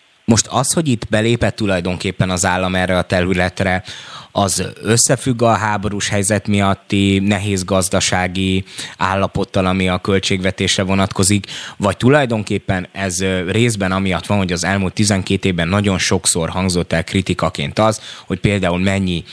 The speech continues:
házi orvosi, ö, praxis betöltetlen az ország, ö,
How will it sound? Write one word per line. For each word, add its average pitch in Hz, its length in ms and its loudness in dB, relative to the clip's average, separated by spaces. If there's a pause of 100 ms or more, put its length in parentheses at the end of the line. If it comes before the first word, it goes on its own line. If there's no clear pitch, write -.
(120)
házi 95 380 -2
orvosi, 87 720 -2
ö, 85 320 0
praxis - 480 0
betöltetlen 85 720 -2
az 80 160 -4
ország, 87 460 0
ö, 80 220 0